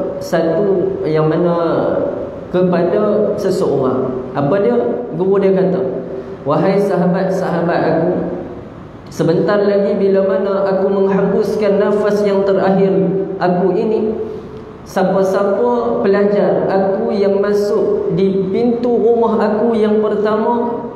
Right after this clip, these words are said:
aku wasiatkan dia menggantikan tempat aku untuk mengajar." Allahu Akbar, tuan-tuan. Dan sampaikan subhanallah, bila mana pintu yang mana guru Al-Imam Ibn Hajar Al-Asqalani wafat,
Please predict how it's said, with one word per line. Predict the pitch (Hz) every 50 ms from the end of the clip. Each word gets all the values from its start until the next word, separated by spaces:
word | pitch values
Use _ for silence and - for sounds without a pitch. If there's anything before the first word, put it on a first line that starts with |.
| - - -
aku | 160 175 180 180 196 196 190 185
wasiatkan | 190 190 190 190 190 233 233 - - - 202 208 202 202 196 196
dia | 190 185 - - - - - - - - - - - 143
menggantikan | 160 156 156 170 180 180 180 175 180 185 196 190 190 190 185 180 185 180
tempat | 180 180 180 180 180 180 180 175
aku | 175 170 175 175 170 214 214 - 170
untuk | 170 175 175 175 - - 151
mengajar." | 151 147 147 143 143 - - - - - - 123
Allahu | 120 131 131 143 160 160 156 139 135 135
Akbar, | 131 127 131 131 127 131 127 127 127 127
tuan-tuan. | 127 123 123 123 117 120 - - - - - - - - - - - -
Dan | - 131 135 139
sampaikan | 139 156 160 165 165 - 208 208 202 202 208 185
subhanallah, | 180 180 180 180 170 170 175 180 180 180 180 180 175 175 180 185 190 196 190 190 190
bila | 180 175 170
mana | 170 175 175 175 175
pintu | 175 180 180 175 170 180 185 185 185 175 - - - - - - - 156
yang | 160 160 165
mana | 175 175 185 190 - - - 185 185 - 151
guru | 151 180 185 180 185 196 196 190 - -
Al-Imam | 170 170 175 175 190 185 180 175 170 175 170
Ibn | 165 170 175
Hajar | 165 156 - 190 196 185 185 185
Al-Asqalani | - 175 170 165 - - - - - 175 175 175 175 175 180 190 - - - - -
wafat, | 180 180 180 180 185 196 208